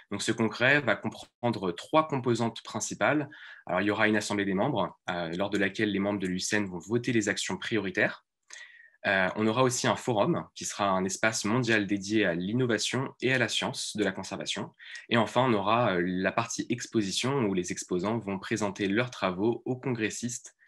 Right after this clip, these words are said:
et au public. Donc, euh, ce sera aussi l'occasion de, de lancer officiellement, euh,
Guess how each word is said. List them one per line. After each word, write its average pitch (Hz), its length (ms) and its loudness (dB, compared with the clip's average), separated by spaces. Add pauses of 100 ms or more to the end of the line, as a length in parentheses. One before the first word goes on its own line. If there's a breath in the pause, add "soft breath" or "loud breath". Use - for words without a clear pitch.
(160 soft breath)
et 139 100 2
au 135 80 0
public. 98 520 -6 (520 loud breath)
Donc, 104 240 -2
euh, 101 60 4
ce 98 120 -4
sera - 140 0
aussi 95 240 0
l'occasion 110 460 4
de, 90 640 2
de 85 240 0
lancer 120 440 2
officiellement, 107 760 2
euh, 82 160 -2